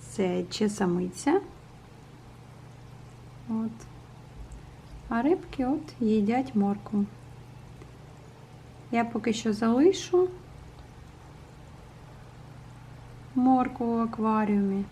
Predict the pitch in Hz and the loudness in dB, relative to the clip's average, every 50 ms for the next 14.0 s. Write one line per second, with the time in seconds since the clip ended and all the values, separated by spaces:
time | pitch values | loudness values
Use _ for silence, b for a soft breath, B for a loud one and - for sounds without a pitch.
0 | - - 226 220 220 220 - - 208 208 190 180 202 208 202 214 226 233 240 233 | -4 0 2 2 2 2 2 2 4 4 4 4 4 4 4 4 2 2 2 0
1 | - 185 185 185 185 - - - 180 170 175 180 185 190 196 214 214 196 190 190 | -2 -2 -2 -2 -4 -4 -6 -4 -4 -2 -2 -2 0 2 4 6 8 8 6 6
2 | 180 175 196 185 180 185 180 - - 190 180 - - 185 - - 196 180 185 185 | 2 2 0 0 0 0 0 0 0 -2 -4 -4 -6 -8 -6 -4 -2 -2 0 -2
3 | 185 - - - - - - - B B B B B B B - - 208 190 190 | -2 -4 -6 -12 -14 -14 -14 -14 B B B B B B B -8 -2 0 2 2
4 | 185 190 208 202 190 196 208 202 - 285 359 415 - - - - - - - - | 2 4 4 4 4 2 -2 2 4 4 4 4 2 -2 -10 -16 -16 -16 -16 -16
5 | - - B B B B B B B B B B B B B - - - 220 214 | -14 -14 B B B B B B B B B B B B B -14 -8 -2 0 2
6 | 202 202 196 196 196 190 190 190 190 190 190 185 185 185 190 196 220 262 - - | 4 4 4 4 4 4 4 4 4 2 2 2 0 0 0 -2 -4 -4 0 0
7 | 214 220 220 208 208 214 208 196 214 208 214 208 208 214 208 208 214 190 220 214 | 2 2 4 4 6 4 6 6 6 4 4 4 4 4 6 6 6 6 4 2
8 | 208 - 226 226 226 214 233 262 302 349 381 381 370 - - - - - 185 180 | 2 4 2 2 2 6 8 10 12 12 12 10 6 2 -10 -10 -4 -4 0 0
9 | 202 202 - - 226 233 254 294 339 359 - - - 196 - - 196 185 180 180 | 0 -2 -2 -2 0 2 6 6 6 4 4 0 -8 -6 -2 0 2 2 2 2
10 | 180 180 180 185 185 170 - - - - - - - - - - - - - - | 2 0 0 0 -2 -4 -8 -14 -16 -16 -16 -16 -16 -18 -18 -18 -18 -18 -18 -18
11 | - - - - - - - - - - - - - - - - - - - - | -18 -18 -18 -18 -18 -18 -18 -18 -18 -18 -18 -18 -18 -18 -18 -18 -18 -18 -18 -18
12 | - - - - - - - - - - - - - - - - - - 247 240 | -18 -18 -18 -18 -18 -18 -18 -18 -18 -18 -18 -18 -18 -18 -18 -16 -10 -4 2 4
13 | 262 294 302 311 330 277 226 214 208 - - 214 202 196 196 185 - - - | 6 6 6 6 6 6 8 6 4 4 0 0 0 0 0 -2 -2 -6 -8